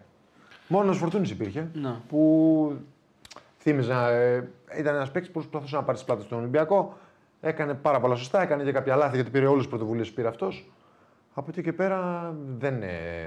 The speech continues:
Speaker 1: δεν είδαμε κάτι άλλο τον Ολυμπιακό, εκτός από το τελευταίο δεκαπεντάλεπτο περίπου, που μπήκε και ο Βαλμπουενά στο παιχνίδι και στήριξε λίγο το Φορτούνι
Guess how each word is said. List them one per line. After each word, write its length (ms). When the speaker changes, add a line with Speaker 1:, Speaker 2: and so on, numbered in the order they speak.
Speaker 1:
δεν 160
είδαμε 200
κάτι 180
άλλο 120
τον 120
Ολυμπιακό, 340
εκτός 200
από 100
το 60
τελευταίο 280
δεκαπεντάλεπτο 600
περίπου, 420
που 80
μπήκε 220
και 80
ο 40
Βαλμπουενά 340
στο 160
παιχνίδι 240
και 80
στήριξε 400
λίγο 160
το 100
Φορτούνι 480